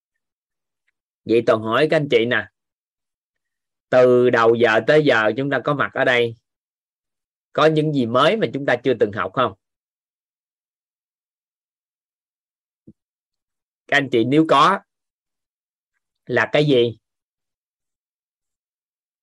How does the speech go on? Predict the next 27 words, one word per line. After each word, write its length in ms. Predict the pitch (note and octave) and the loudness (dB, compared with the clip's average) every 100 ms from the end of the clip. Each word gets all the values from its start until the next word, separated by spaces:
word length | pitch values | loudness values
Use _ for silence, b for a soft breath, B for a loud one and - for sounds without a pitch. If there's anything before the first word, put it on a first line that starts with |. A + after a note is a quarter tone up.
| _ _ _ _ _ _ _ | _ _ _ _ _ _ _
Là 220 | - A2+ A#2 | -2 -2 0
cái 180 | C#3+ C#3 | -2 0
gì? 260 | B2 G#2+ - _ _ _ _ _ _ _ _ - | -2 -2 -10 _ _ _ _ _ _ _ _ -4
Các 80 | |
anh 100 | D3 C#3+ | -2 0
chị 220 | B2 B2 | -2 0
ghi 200 | C3+ C3 | 0 0
ra 300 | B2+ B2 A#2 _ _ _ _ _ | 0 0 -4 _ _ _ _ _
là 140 | G#2+ G#2 | -8 0
có 160 | D#3 E3+ | 0 2
nghĩa 220 | C3+ C3 | 2 0
là 160 | C#3+ - | 0 -2
chúng 160 | D3+ | -2
ta 120 | C#3+ | -2
đã 120 | A#2+ B2 | -2 -2
có 120 | D#3+ | 0
bài 140 | - A#2 | 0 -2
học 160 | G2 - | -6 -2
chưa? 200 | C3 - _ _ _ _ _ _ _ _ _ _ _ _ _ _ _ _ _ _ _ _ _ _ | -2 -2 _ _ _ _ _ _ _ _ _ _ _ _ _ _ _ _ _ _ _ _ _ _
Các 80 | - | -2
anh 80 | C#3 | 0
chị 100 | A#2 | 0
nắm 220 | A#2 C3+ | 0 0
được 120 | D#3+ A#2+ | 0 2
ý 140 | D3+ | 2
này 120 | E3 | 2
không? 160 | B2+ A2 | 0 -2